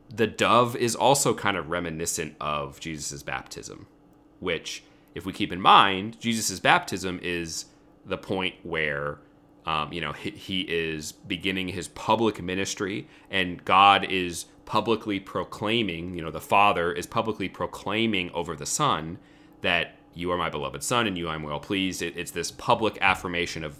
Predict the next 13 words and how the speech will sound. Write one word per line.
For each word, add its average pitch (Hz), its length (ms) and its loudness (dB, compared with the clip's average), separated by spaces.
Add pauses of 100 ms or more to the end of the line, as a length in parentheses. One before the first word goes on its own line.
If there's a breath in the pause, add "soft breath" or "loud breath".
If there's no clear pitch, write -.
(140)
of 80 260 -6
who 110 240 -2
Jesus 92 420 -4
is 78 400 -4 (360 loud breath)
as 80 280 2
the 87 100 -6
one 80 280 -6
sent - 380 -2
from, 71 440 -6
from 80 380 -2
the - 60 -14
Father, 69 400 -2
right? 76 300 -6